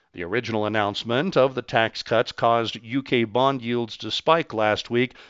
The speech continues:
and the British pound to fall to an all-time low versus the U S dollar, forcing the Bank of England to announce plans to buy long-term bonds.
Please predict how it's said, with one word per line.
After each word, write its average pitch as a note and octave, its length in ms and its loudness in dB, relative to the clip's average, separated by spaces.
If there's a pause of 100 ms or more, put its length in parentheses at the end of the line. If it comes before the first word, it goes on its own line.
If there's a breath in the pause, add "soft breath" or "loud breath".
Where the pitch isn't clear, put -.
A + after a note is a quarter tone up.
(140 loud breath)
and D3+ 100 -2
the E3 80 -2
British E3+ 360 0
pound C#3 340 2
to D3 80 -2
fall C#3+ 360 4
to C3 180 -2
an B2 40 -2
all-time B2+ 560 2
low C3 240 2
versus A#2 460 -2
the A2+ 80 -4
U A2+ 160 2
S G#2+ 140 2
dollar, A#2 400 6 (260 loud breath)
forcing C#3 460 0
the A#2+ 60 0
Bank A#2+ 280 2
of B2 140 -4
England B2+ 480 -2
to B2 240 0
announce A#2+ 340 0
plans B2 440 -4
to B2 100 -4
buy G#2+ 260 4
long-term F#2+ 760 -6
bonds. D#2+ 600 -2